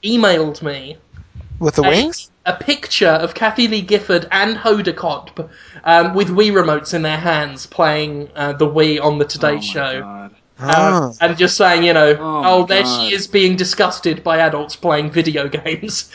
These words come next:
Speaker 2: I
Speaker 1: So
Speaker 2: wonder if they count. I know a lot of old people that are like, "I hate video games, but I Wii."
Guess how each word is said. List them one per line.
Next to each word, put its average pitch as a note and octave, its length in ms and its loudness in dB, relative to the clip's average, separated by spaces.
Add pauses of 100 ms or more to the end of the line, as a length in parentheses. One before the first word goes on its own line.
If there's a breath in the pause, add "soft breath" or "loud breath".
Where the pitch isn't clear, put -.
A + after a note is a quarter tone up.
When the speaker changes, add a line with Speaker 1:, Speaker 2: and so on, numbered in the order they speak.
(340 loud breath)
Speaker 2:
I C#3+ 100 2
Speaker 1:
So F#3+ 120 0
Speaker 2:
wonder E4+ 240 6
if D#4+ 100 -4
they C4+ 140 0
count. A#3+ 420 0
I F#3 160 4
know A#3 300 2
a - 20 2
lot A3 240 4
of F3+ 160 -2
old D#3+ 260 -6
people A2 440 -12
that B2 160 -4
are A#2+ 80 0
like, B2 200 -2
"I A3 120 2
hate F3 260 -2
video A2+ 340 -8
games, G2+ 480 -18 (320 loud breath)
but E3+ 140 2
I D#3+ 140 4
Wii." D3+ 600 -6